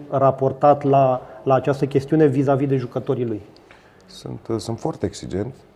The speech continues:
Speaker 2: pentru că, um, așa am fost și eu în antrenamente, am dat totul, am dat numai o sută la sută. M-am implicat și asta cer și de la băieții mei. Prefer să fac antrenamente mai scurte, dar calitatea să fie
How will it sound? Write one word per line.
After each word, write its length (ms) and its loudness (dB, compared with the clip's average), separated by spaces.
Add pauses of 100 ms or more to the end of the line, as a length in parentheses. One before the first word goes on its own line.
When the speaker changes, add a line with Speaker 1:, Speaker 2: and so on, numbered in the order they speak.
Speaker 2:
pentru 360 -10
că, 60 -10
um, 300 -8 (580)
așa 240 -4
am 100 0
fost 240 -6
și 80 -12
eu 80 -6
în 60 -10
antrenamente, 500 -10
am 80 -10
dat 160 -10
totul, 380 -14
am 40 -12
dat 120 -10
numai 240 -14
o 20 -16
sută 260 -16
la 100 -12
sută. 320 -18 (640)
M-am 160 -8
implicat 440 -10
și 140 -12
asta 200 -8
cer 180 -12
și 140 -18
de 100 -12
la 280 -10
băieții 320 -12
mei. 220 -12 (500)
Prefer 320 -12
să 140 -18
fac 200 -10
antrenamente 500 -10
mai 140 -8
scurte, 360 -12
dar 300 -10 (600)
calitatea 500 -8
să 160 -16
fie 460 -12